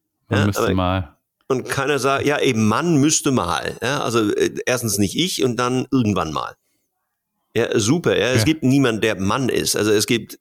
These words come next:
Speaker 2: ich mache es, ja, oder du machst es und, und sonst ist fertig. Ja, man sollte, das ist prima. Man so-, ich sollte auch mal abnehmen, ja. Morgen mache ich Diät. Was ein Quatsch.
Speaker 1: Ach, du auch? <laughs>
Speaker 2: Ja, e-, eben. Morgen gibt's Freibier, hängt doch immer im Pott <laughs> in den Kneipen, ja. Ähm,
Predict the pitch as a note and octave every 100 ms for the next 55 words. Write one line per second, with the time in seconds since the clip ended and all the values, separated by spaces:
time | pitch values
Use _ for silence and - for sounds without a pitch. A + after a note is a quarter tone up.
0 | - D#3+ D3 D3+ D#3 F3 - A#2 C3+ B2+
1 | G#2+ G2 A#2 D3 D#3+ D#3 E3 D3 B2 A#2
2 | A2+ G#2+ A#2+ - - E3 F3 - - -
3 | A#2+ G2+ A2 A#2 F2+ C3 D#3 A#2 A2 -
4 | C#3+ D#3+ F#2 G2+ G#2+ A2+ - A#2 B2 G2
5 | - G2+ F2+ G2+ - B2+ G#3 G#2 F#2 B2
6 | G#2+ A2+ A#2 A2+ A2 - A2 F3+ F3+ -
7 | - - G#2 - F2+ - F2+ - A#2+ -
8 | A#2+ B2 D#3 - - G#3+ C3+ C3+ B2 C3+
9 | D3 A2 E2 A#2+ C#3 C3 A#2 - A2+ E3+
10 | C3+ A2 A#2+ A#2 B2 B2 G#2+ - D3+ -
11 | A#2+ G2+ - - F#3+ - D#3 - C#3+ C#3+
12 | C3+ C3 C3 A2+ - - - - - -
13 | - B2 A#2 A2+